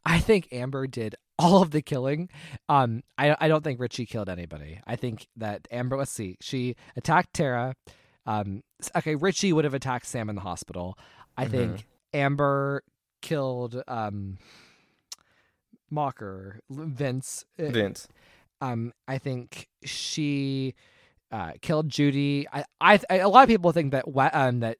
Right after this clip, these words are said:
Speaker 1: Richie killed Wes, but that doesn't make sense to me. I think Amber had a beef with Wes. She wouldn't, she would have wanted to kill him her-, herself.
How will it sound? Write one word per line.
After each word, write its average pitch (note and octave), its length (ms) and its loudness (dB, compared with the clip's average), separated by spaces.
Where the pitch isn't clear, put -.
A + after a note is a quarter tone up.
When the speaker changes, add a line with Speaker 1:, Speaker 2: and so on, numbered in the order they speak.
Speaker 1:
Richie D3+ 400 0
killed A2+ 300 -6
Wes, F#2+ 220 -6
but C3 120 -6
that D3+ 140 0
doesn't C#3+ 200 -2
make A2+ 140 -6
sense G#2 220 -8
to G#2+ 80 -14
me. G#2 80 -8
I G#2+ 40 -6
think C3+ 240 -8
Amber D3+ 500 2
had D3+ 120 -2
a B2+ 40 0
beef D3 300 0
with C3 160 -6
Wes. B2 360 -6
She - 220 -4
wouldn't, A#2 280 -2
she - 120 0
would D#3+ 100 6
have C#3+ 100 4
wanted B2+ 180 -2
to B2+ 60 -4
kill B2 140 -6
him A2 140 -6
her-, A2+ 160 -8
herself. F#2 560 -8